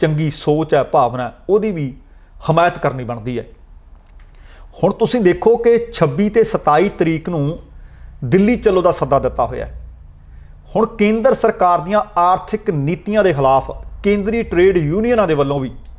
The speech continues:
ਛੱਬੀ ਨਵੰਬਰ ਨੂੰ ਪੰਜਾਬ ਬੰਦ ਕਰਨ ਦਾ ਸੱਦਾ ਦੇ ਦਿੱਤਾ ਗਿਆ ਹੈ। ਟ੍ਰੇਡ ਯੂਨੀਅਨ ਦੀ ਸਾਂਝੀ ਕੌਂਸਲ ਨੇ ਛੱਬੀ ਨਵੰਬਰ ਨੂੰ ਮਜ਼ਦੂਰ, ਕਿਸਾਨਾਂ,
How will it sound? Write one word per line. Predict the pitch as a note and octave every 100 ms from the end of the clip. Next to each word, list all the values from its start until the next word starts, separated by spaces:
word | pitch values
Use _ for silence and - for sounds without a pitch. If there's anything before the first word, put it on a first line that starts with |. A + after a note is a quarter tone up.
| - - - - -
ਛੱਬੀ | - E3+ F3 A#3
ਨਵੰਬਰ | G#3 E3 E3
ਨੂੰ | G3 G#3+
ਪੰਜਾਬ | - D3+ D3 D#3+ F3 B2
ਬੰਦ | D3 E3 E3+
ਕਰਨ | E3 D#3
ਦਾ | D3
ਸੱਦਾ | E3 - D#3+ C#3+ C3
ਦੇ | A#2
ਦਿੱਤਾ | G2+ C3+
ਗਿਆ | B2 B2+
ਹੈ। | - - - - - - - - -
ਟ੍ਰੇਡ | F3+ A3+ A3+
ਯੂਨੀਅਨ | E3+ A3 B3+ A#3+
ਦੀ | A3+
ਸਾਂਝੀ | - G#3+ A#3+ C4
ਕੌਂਸਲ | G3 E3+ - E3
ਨੇ | C#3+ C#3+ - - - - - - -
ਛੱਬੀ | - D#3+ E3 G#3 G#3+ G#3+
ਨਵੰਬਰ | D3+ C#3 C3 D3
ਨੂੰ | D3 D3 - - - - - - - - - - D3
ਮਜ਼ਦੂਰ, | C#3 D3 A#2 D3+ F#3 G3+
ਕਿਸਾਨਾਂ, | - A#2+ C#3+ C#3 D3